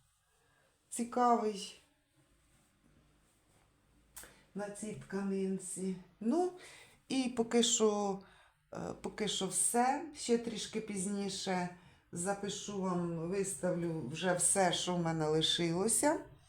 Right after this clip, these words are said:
І потім, можливо, завтра вранці вже я вам покажу залишки текстилю. Можливо, сьогодні вечором, будемо бачити, як, о, вийде.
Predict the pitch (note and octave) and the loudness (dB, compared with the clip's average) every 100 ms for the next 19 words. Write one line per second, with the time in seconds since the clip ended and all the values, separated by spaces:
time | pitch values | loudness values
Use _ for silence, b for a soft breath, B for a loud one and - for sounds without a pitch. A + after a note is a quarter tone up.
0 | B B B - A3+ - D#4 D#4 B3 A3+ | B B B -4 -4 2 2 4 4 6
1 | A3 G#3+ A3+ G#3 G3+ G#3+ G#3+ G3+ F#3 A3+ | 6 6 6 6 4 2 2 2 4 6
2 | C4 C4+ - G#3 F#3+ F#3+ G#3+ G#3 F#3+ G3+ | 6 4 2 2 2 4 4 4 4 2
3 | F#3+ F#3 F#3 E3+ F3 D#3+ E3 D#3+ F#3 - | 0 -2 -2 0 0 2 4 4 2 0
4 | - C4 C4+ B B B B - B3 - | -2 -4 -4 B B B B -6 -2 2
5 | - - B3+ A#3 G#3 G3 F#3+ G#3 F#3 E3+ | 2 2 4 6 6 2 2 2 4 4
6 | F3 F3 E3+ E3+ F3 B3+ B3+ G#3+ F#3+ F#3+ | 4 2 2 2 4 2 2 2 2 0
7 | F#3+ G3 F3 E3 D#3 - E3 E3 - - | 0 0 2 2 0 -4 -4 -4 -4 -8
8 | G2+ C3+ C3+ C#3 C3+ D3+ F#3+ F#3+ A#3 C#4+ | -8 -6 -6 -8 -4 0 0 2 0 0